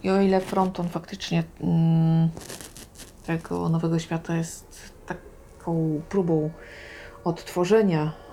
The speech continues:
tego, co było, no to już tam z tyłu to już jest takie nowoczesne założenia osiedlowe. Bo wiadomo, ludzi było, trzeba gdzieś osiedlać, trzeba było też myśleć, żeby było sporo zieleni.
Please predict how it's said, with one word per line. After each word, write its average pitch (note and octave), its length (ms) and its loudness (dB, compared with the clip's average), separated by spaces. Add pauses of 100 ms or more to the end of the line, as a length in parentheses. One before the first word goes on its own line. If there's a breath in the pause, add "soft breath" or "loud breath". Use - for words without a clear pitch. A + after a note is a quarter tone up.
(100)
tego, D#3+ 200 0
co E3 160 -2
było, D#3 440 -2 (400)
no E3+ 100 2
to F3 340 0
już F3 480 0 (100)
tam D#3+ 280 2 (220)
z - 120 -18
tyłu E3 300 0 (160)
to D3+ 120 0
już D#3 280 -4
jest - 340 -8
takie - 240 -8
nowoczesne D#3+ 760 -2
założenia D#3+ 680 0
osiedlowe. E3 600 0 (420 loud breath)
Bo G#3+ 100 2
wiadomo, G#3+ 300 4
ludzi F#3+ 260 4
było, F3+ 360 2 (200)
trzeba F3+ 200 0
gdzieś E3 200 0
osiedlać, E3 580 0 (580 loud breath)
trzeba F#3 260 2
było F#3 180 2
też F3+ 180 -4
myśleć, E3+ 360 0
żeby D#3+ 480 4
było D3 600 0 (480)
sporo D#3 340 -2
zieleni. E3+ 600 2